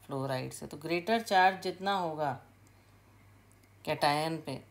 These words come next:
उतना ही ग्रेटर कोवेलेंट कैरेक्टर होगा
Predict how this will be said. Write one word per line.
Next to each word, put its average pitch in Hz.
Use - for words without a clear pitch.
उतना 196
ही 220
ग्रेटर 190
कोवेलेंट 175
कैरेक्टर 147
होगा 180